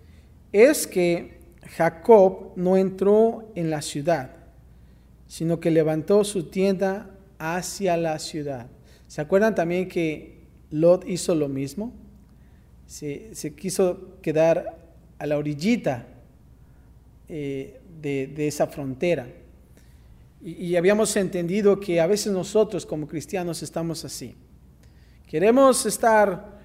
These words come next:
a ver qué tanto puedo estar, ah, lejos de Dios, pero sin cruzarme ese corralito, ¿ah? Como las ovejas, cuando van a, a comer. Se van hasta la orilla del corral y sacan su cabeza y comen afuera a pastar a lo que está afuera del corral. Digo,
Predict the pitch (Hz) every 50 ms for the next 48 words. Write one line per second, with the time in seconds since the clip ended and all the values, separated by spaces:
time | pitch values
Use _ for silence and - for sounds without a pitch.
0 | - - - - - - - - 185 240 254 269 262 285 277 269 254 262 269 -
1 | 262 233 220 247 240 233 233 214 220 - 233 220 220 220 214 202 190 190 - -
2 | - - - - - 208 220 226 220 220 208 196 185 220 208 175 196 240 240 -
3 | 269 220 175 185 175 170 196 220 214 208 190 - - 180 170 165 - - 170 160
4 | - 170 151 - - 196 202 202 190 170 165 160 151 185 160 165 - 147 143 135
5 | 131 139 151 147 - 127 123 120 127 180 214 - - - - - - - - -
6 | - 147 147 147 147 143 139 - - 151 165 202 202 - 147 127 123 - - -
7 | - - - - - - - - - _ - 151 147 151 156 175 185 185 180 170
8 | 165 - 156 139 - - 143 147 160 165 151 135 - - - - - - - -
9 | - - - - - 151 170 208 254 269 269 240 - - 180 175 175 170 180 226
10 | 233 240 214 190 175 143 - 151 147 156 170 180 165 151 147 139 - - - -
11 | - - - - 165 151 156 151 143 - 180 170 170 190 185 185 - - 156 147
12 | 160 165 170 165 - 220 196 - - - 196 160 - - 156 160 160 160 147 135
13 | - - 147 139 135 127 127 - 127 117 - - 151 139 135 131 135 139 147 139
14 | 135 139 143 139 - 143 143 - - 147 143 139 - 165 151 151 147 139 131 -
15 | 135 131 131 135 135 131 135 143 139